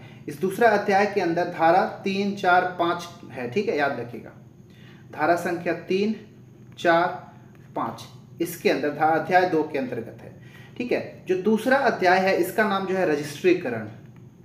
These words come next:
ठीक है, क्या नाम है? रजिस्ट्रीकरण। जितने तरह का भी रजिस्ट्रेशन होगा, इसके अंतर्गत किया गया है, ठीक है। देखिए, इसमें जो ये धारा संख्या तीन है,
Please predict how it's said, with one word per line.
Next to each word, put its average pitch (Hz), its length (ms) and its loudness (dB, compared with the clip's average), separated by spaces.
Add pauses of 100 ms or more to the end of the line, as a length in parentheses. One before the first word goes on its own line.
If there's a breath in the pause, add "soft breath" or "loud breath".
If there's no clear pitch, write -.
(1080)
ठीक 160 120 -14
है, 135 80 -8
क्या 156 180 -2
नाम 170 220 0
है? - 340 -4 (320)
रजिस्ट्रीकरण। - 1300 -4
जितने 165 240 -2
तरह 190 200 0
का 185 140 0
भी 180 80 4
रजिस्ट्रेशन 170 600 4
होगा, 175 300 2
इसके 147 340 -2
अंतर्गत 139 520 -6
किया 120 140 -6
गया - 180 -14
है, - 80 -20 (520 loud breath)
ठीक 233 160 2
है। 254 300 -2 (480 loud breath)
देखिए, 185 380 -4
इसमें 240 340 0
जो 247 140 2
ये 226 180 4
धारा 190 440 6
संख्या 214 380 0
तीन 208 340 0
है, - 240 -8